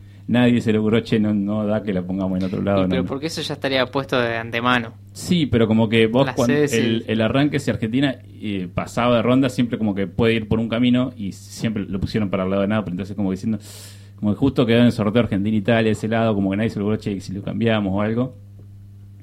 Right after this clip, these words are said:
Speaker 1: Pero bueno, quedó. Entonces, y acá es cuando se produce un, un gran quiebre.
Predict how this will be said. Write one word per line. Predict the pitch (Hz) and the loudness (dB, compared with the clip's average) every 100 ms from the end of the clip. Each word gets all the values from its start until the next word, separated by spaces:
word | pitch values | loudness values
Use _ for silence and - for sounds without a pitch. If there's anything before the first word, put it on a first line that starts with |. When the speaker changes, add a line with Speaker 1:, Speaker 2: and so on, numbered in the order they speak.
| - - - - - - | -20 -20 -20 -20 -12 -4
Speaker 1:
Pero | 95 | -2
bueno, | 95 85 | -2 -2
quedó. | 92 90 - - - - - | -4 -6 -8 -14 -20 -20 -10
Entonces, | 113 107 131 139 151 - | -6 -2 -2 -2 -6 -6
y | 127 117 | 0 0
acá | 110 143 180 | 2 0 0
es | - 131 | -4 -10
cuando | - 117 | -6 -8
se | - | -8
produce | - - 98 110 - | -12 -8 -4 -4 -4
un, | 101 95 104 | -4 -4 -4
un | 101 | -2
gran | 98 110 104 | 2 2 2
quiebre. | 92 110 92 78 78 | -2 -4 -4 -6 -12